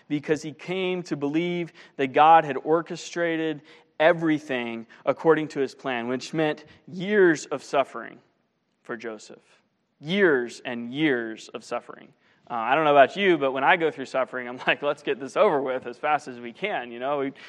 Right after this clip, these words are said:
we don't want to prolong this. Let's get it over with. Well, Joseph was in prison for years.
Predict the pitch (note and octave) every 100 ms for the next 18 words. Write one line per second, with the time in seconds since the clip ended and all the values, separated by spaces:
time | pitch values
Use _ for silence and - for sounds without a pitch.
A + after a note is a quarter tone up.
0 | - - D#3 D#3+ D3 C3 B2 - B2+ C3+
1 | A3+ F3 A#2+ A2 - C3 - D3+ B2+ A#2+
2 | - F#3 F#3 B2 A#2+ C3+ B2+ B2 - -
3 | - F3+ A#3+ F#3+ D3 C#3 C3 A#2 - C3
4 | B2 C3+ B2+ A2+ A2 - - G#2+ G#2+ A#2
5 | A2+ - - -